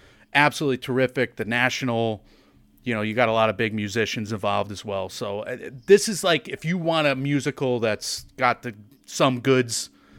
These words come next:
to deliver in that regard, but if big, in big, in a bigger picture, if you want, like, production values and fee-fee stuff that you just gotta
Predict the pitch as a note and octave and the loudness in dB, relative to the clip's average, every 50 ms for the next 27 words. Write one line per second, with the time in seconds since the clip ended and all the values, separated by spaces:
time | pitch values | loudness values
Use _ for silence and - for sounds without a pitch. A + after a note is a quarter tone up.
0 | - - - - C3 - B2+ A#2 A#2+ B2 G#2 A2+ A2+ G#2+ G#2+ A2 A2 G#2+ - A2 | -20 -10 -6 -4 -2 -2 2 2 4 4 4 4 2 2 0 0 -2 -2 -4 -4
1 | - B2+ A2+ G#2+ G#2 G#2 G2+ G2 G#2+ G#2+ G2+ - - A#2+ A2+ D#3 D3+ C#3+ - C3+ | -2 2 4 4 4 4 4 2 0 -2 -4 -4 -6 0 2 2 2 4 2 -2
2 | B2+ B2+ A#2 A#2 E3 D#3 - B2+ B2 A#2+ A2+ D#3 D#3 B2 A2+ - - C3 B2 - | -4 -2 0 0 0 0 0 0 0 0 2 2 2 2 2 0 0 -4 -4 -4
3 | - - G2+ F#2+ - C#3 B2+ B2 A2 G#2 G2 G2+ G2+ F#2 - - A2+ A2 A2 G#2+ | -4 -8 -8 -8 -6 -6 -4 -4 -4 -4 -6 -8 -10 -10 -10 -6 -4 -4 -4 -4
4 | - - G2 F#2 G2 F#2+ F#2+ F#2 F#2+ F#2 F#2 - - - - - - - - - | -6 -10 -8 -6 -6 -6 -6 -6 -8 -10 -12 -14 -16 -20 -20 -20 -20 -20 -20 -14
5 | - - A2+ - - - E3 D3 - - - C3 A#2 G#2+ G#2 F#2 - - - - | -10 -8 -8 -6 -4 -2 -2 -2 -2 -2 -2 -2 -2 -2 -4 -6 -8 -8 -4 -2
6 | C#3 A2 G2+ - - A2+ G2+ G2+ - _ B2+ C3 B2 G#2+ A#2+ A2 - - B2 G#2+ | -2 -2 -2 -2 -4 -4 -4 -4 -4 _ -14 -14 -8 -6 -6 -6 -6 -4 -4 -4
7 | G2+ F#2+ F#2 F2+ | -4 -4 -8 -10